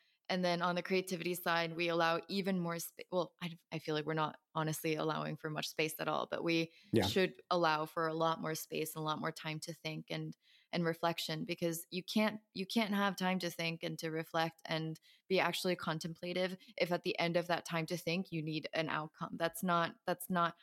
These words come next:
Speaker 1: I feel like that's, like, the biggest misconception of our times is, "I'm here to spend this day on, um, researching, reading, writing because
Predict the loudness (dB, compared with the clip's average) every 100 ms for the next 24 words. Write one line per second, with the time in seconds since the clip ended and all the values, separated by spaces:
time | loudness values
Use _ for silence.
0 | -8 -2 4 4 4 2 2 2 2 2
1 | 2 2 0 -2 -2 -4 -2 -2 -2 -2
2 | -2 -2 -4 -4 -4 -4 -4 -6 -8 -10
3 | -16 _ _ 0 4 4 4 4 4 2
4 | -2 -2 0 0 2 0 -2 -2 0 -2
5 | 0 2 2 -2 -8 _ _ 2 6 6
6 | 4 0 -6 -10 _ 2 2 2 0 0
7 | 0 2 4 4 2 2 2 2 0 -2
8 | -4 -2 2 4 4